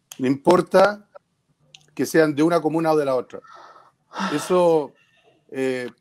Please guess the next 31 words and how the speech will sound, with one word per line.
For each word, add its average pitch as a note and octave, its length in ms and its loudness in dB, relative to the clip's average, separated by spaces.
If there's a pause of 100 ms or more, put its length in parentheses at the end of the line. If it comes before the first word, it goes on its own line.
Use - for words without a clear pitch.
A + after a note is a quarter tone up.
(220)
creo F3+ 280 2
que F3+ 120 0
los D#3+ 120 2
merecemos. E3 840 -4 (480)
Lamentablemente F3+ 880 0
se F3 120 -6
lo D3+ 120 -2
tuve E3 220 -2
que D#3+ 120 -2
decir E3 400 -2 (300)
a B2 140 -2
dos F3+ 260 2
presidentes F#3 640 0
actu-, F3 440 -4
a, C3+ 120 -6
a, B2 400 -8
anteriores. D3 680 0 (720)
Los C3+ 160 -2
chilenos F#3 320 2
que F#3 80 -2
estamos G3 340 2
afuera G3 300 -2
tenemos F#3 320 -4
el D#3+ 60 -6
corazón E3 400 -6
puesto F3+ 260 -4
en D#3+ 80 -4
Chile F3 240 -4
todos E3+ 160 0
los D3+ 140 -2
días. A2+ 220 -6